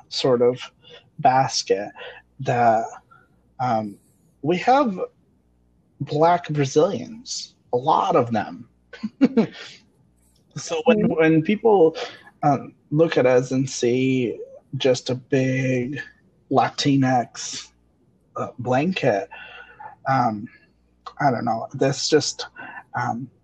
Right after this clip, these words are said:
Speaker 1: they just close themselves to learning, um, about culture and about diversity and about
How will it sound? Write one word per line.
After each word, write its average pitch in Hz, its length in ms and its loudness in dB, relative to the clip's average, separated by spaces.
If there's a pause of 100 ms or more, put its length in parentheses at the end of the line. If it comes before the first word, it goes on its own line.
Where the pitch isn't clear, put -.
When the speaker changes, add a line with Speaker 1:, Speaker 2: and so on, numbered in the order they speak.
(800)
Speaker 1:
they 156 80 4
just 147 380 0
close 143 300 0
themselves 123 720 0
to 117 540 0
learning, 117 560 0 (640)
um, - 280 -12 (300)
about 131 280 0
culture 117 420 0
and 113 180 0
about 107 560 2 (160)
diversity 117 600 -2
and 110 100 0
about 95 440 -2